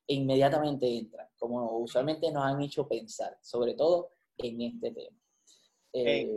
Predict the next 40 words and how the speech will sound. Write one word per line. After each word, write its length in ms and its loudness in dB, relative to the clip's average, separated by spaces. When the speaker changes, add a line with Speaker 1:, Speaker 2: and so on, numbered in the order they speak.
Speaker 1:
Eh, 80 -16
sí. 120 -10
Speaker 2:
que 120 2
no, 140 0
que, 200 -2
que, 240 -2
que 100 -2
le 60 -2
iba 160 2
a 40 4
decir 340 -2
que, 500 -2
que 100 -8
sí, 160 -10
que 300 0
la 140 0
conferencia 420 -2
de 60 2
prensa 380 0
de 120 0
hoy, 320 0
este, 840 -6
diferente 480 -6
del 240 0
tono 240 -2
de 300 0
Bellagio, 600 2
pues 260 -4
supuestamente 600 -6
Trump, 320 -4
este, 400 -4
decía 320 -4
que 80 0
estaba 420 2
bastante 420 -4
en 200 -6
sintonía 500 -2
con, 380 -4
con 160 -4
Cuomo, 480 2